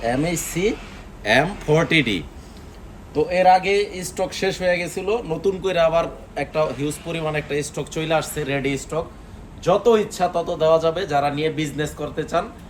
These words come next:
তারাও ফোন দিবেন, আপনাদের জন্য স্পেশাল প্রাইস হবে। আর যারা এমনি ইউজের জন্য এক পিস নিবেন, এমএসসি এম ফর্টি ডিটা, এটার দাম রাখবো হচ্ছে ডিসকাউন্টে চুয়াল্লিশ হাজার নয়শো টাকা। এইখান থেকেও ডিসকাউন্ট দিয়ে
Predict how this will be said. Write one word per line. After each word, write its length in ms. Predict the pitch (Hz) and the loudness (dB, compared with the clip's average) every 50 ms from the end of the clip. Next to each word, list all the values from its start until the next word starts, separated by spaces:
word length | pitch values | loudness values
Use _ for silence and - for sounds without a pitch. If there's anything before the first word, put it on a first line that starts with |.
| - - - - - - | -18 -18 -18 -10 -2 2
তারাও 320 | 135 139 143 147 151 147 147 | 2 4 6 6 4 2 0
ফোন 180 | - 147 147 139 | -2 -4 -4 -4
দিবেন, 320 | 131 151 147 165 202 - | -2 0 0 0 0 0
আপনাদের 460 | 170 135 - - 139 143 139 143 127 113 | -2 -4 -2 -2 -2 -2 -2 -2 -4 -4
জন্য 320 | 143 147 151 156 170 160 | -4 -4 -2 -2 -4 -4
স্পেশাল 480 | 156 - - 160 151 - - 127 120 117 - | -4 -4 -4 -4 -4 -2 -4 -4 -4 -4 -4
প্রাইস 320 | - 110 101 85 82 - 92 | -4 -2 -2 -2 -4 -6 -10
হবে। 200 | 87 80 78 73 - - - - - - - - | -8 -8 -8 -10 -12 -16 -18 -18 -18 -18 -10 -4
আর 120 | - 147 - | -4 -2 -2
যারা 260 | - 156 160 170 175 | 2 2 4 4 4
এমনি 220 | 175 175 175 185 185 | 4 4 2 -2 -4
ইউজের 460 | 180 185 196 214 220 185 208 214 - | -2 0 0 2 4 6 4 4 4
জন্য 260 | 165 202 202 196 196 | 4 -2 -2 -2 -2
এক 340 | 196 190 170 165 165 - - - | 0 2 4 4 2 2 -2 -10
পিস 180 | 170 156 - - | -10 -10 -10 -10
নিবেন, 340 | 170 165 165 160 185 214 233 220 - | -8 -8 -4 -2 -2 -2 -4 -6 -8
এমএসসি 640 | 127 123 127 143 160 165 160 - - - 175 190 202 - | -6 -6 -4 -4 -4 -4 -6 -8 -8 -8 -6 -6 -6 -4
এম 240 | 123 127 143 151 156 - - - - | -2 -2 -2 -2 -4 -6 -12 -6 0
ফর্টি 320 | 151 151 156 139 165 170 | 2 2 2 2 0 -2
ডিটা, 440 | 151 156 156 147 151 151 202 214 - - - - - - - | 0 0 0 2 4 4 2 2 0 -6 -16 -18 -16 -10 -6
এটার 320 | 123 127 - 156 147 123 | -4 -2 0 -2 -2 2
দাম 240 | 151 151 156 160 160 | 2 2 2 2 2
রাখবো 260 | 170 175 - 151 160 | 0 0 0 0 -2
হচ্ছে 320 | 151 160 151 - - 180 | -2 -2 -4 -4 -4 -4
ডিসকাউন্টে 720 | 156 135 151 147 - - 170 165 156 156 151 147 151 180 190 180 - | -2 -2 -2 -4 -4 -2 2 2 2 2 2 -2 -2 -4 -4 -4 -4
চুয়াল্লিশ 460 | - 180 175 170 160 156 165 160 - | -2 0 2 2 2 2 0 -2 -2
হাজার 220 | 165 151 170 170 | -2 -2 -2 -2
নয়শো 320 | 160 156 160 156 - - 160 | 0 -2 -4 -4 -4 -6 -4
টাকা। 280 | 156 165 160 170 185 | -4 -4 -2 -2 -4
এইখান 460 | 196 - - 151 160 160 - 160 156 147 | -4 -4 -4 -6 -6 -6 -6 -8 -8 -8
থেকেও 360 | - 165 156 165 175 180 196 175 - | -6 -8 -6 -4 -4 -4 -4 -4 -4
ডিসকাউন্ট 540 | 147 151 147 - - 170 160 156 156 147 143 | -6 -8 -6 -6 -4 -2 -2 -2 -2 -4 -2
দিয়ে 240 | 151 160 180 220 | -2 -2 -2 -2